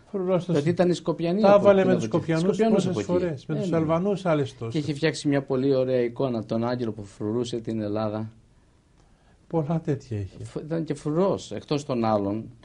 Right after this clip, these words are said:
Speaker 2: εκτός από πνευματικός πατέρας, εκτός από επίσκοπος.
Speaker 1: Απειλήθηκε να, από τους Σκοπιανούς με τέλος της ζωής του. Ένα διάστημα η Μητρόπολη περι-, περιφρουρείτο, διότι τον είχαν απειλήσει ότι θα τον σκοτώσουν.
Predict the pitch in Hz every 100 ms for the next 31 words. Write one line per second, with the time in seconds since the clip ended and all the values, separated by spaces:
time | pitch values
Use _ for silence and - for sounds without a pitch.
0 | - - 123 151 139 135 120 104 110 104
1 | 107 104 104 123 117 117 - 104 95 98
2 | - 107 127 127 117 107 95 120 110 -
3 | 95 104 101 - _ 147 143 147 151 175
4 | 175 165 170 165 151 147 127 135 123 127
5 | 131 - 131 123 131 135 160 170 - -
6 | _ _ _ _ _ _ _ - 139 120
7 | 165 165 - 147 143 151 123 - - _
8 | _ - _ _ _ _ _ _ _ _
9 | - 151 151 139 156 156 151 143 131 156
10 | 156 151 147 143 131 _ 139 131 120 -
11 | 156 160 - 104 _ _ _ _ _ _
12 | _ _ _ _ _ _ _ - 143 143
13 | 156 147 143 147 156 151 143 - 147 165
14 | 170 151 - 156 - 160 160 147 - 107